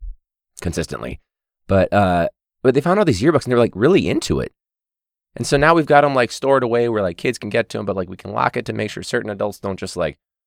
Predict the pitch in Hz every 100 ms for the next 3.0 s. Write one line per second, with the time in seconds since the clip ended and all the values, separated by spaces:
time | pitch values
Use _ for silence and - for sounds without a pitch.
0 | _ 76 85 98 85 92 82 - 71 73
1 | 69 69 73 71 69 76 82 87 80 78
2 | 76 _ _ _ - 78 80 78 78